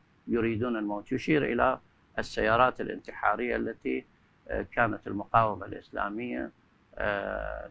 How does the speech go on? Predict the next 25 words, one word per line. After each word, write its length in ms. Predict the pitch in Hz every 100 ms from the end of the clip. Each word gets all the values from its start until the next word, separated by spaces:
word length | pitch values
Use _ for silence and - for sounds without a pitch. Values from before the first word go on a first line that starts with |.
| -
تؤمنها 760 | 117 110 110 120 143 135 131
ضد 480 | 120 113 107 117 123 - _ _ _ -
السفارة 880 | 104 95 92 104 - 110 - 131 127
الأمريكية، 720 | 117 113 110 113 - 123 113
ضد 300 | 104 107 -
المركز 640 | 101 101 101 120 - 117
الثقافي 540 | 104 - - 117 113 117
الأمريكي 680 | 110 107 113 - 123 120 - _ _ 135
وما 320 | 160 147 135
إلى 100 | 123
ذلك 340 | 123 131 123
الذي 240 | 110 107 113
حصل 340 | 123 - 123
في، 420 | - 110 110 104 -
آه، 260 | 98 101
في 200 | 107 113
بيروت. 380 | 101 101 101 107 - _ _ _ _
هنا 320 | 180 214 202 160
إشارة، 360 | - 165 123
هؤلاء 800 | 98 131 147 - 135 151 143 -
الذين 500 | 107 104 101 139 139
انتخبوا 840 | 139 113 107 - 165 - 151 156
طريق 380 | 143 113 113 110 -
الموت، 360 | 98 101 98 - _ _ _ _
طريق 280 | 107 110 110